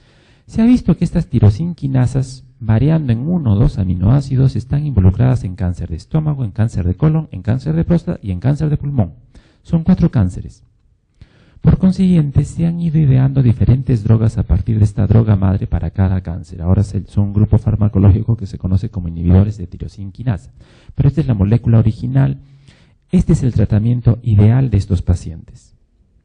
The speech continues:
El tratamiento estándar, antiguo, barato, es con hidroxiurea. La hidroxiurea es un fármaco que mata las células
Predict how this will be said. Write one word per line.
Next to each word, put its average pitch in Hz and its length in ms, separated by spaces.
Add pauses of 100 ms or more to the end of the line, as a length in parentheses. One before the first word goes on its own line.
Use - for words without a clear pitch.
(500)
El 160 100
tratamiento 202 580
estándar, 120 720
antiguo, 104 640
barato, 117 680
es 117 200
con 107 160
hidroxiurea. 104 1000
La 120 160
hidroxiurea 175 1000
es 147 240
un 170 140
fármaco 139 580 (460)
que 107 160
mata 175 460
las 131 200
células 107 760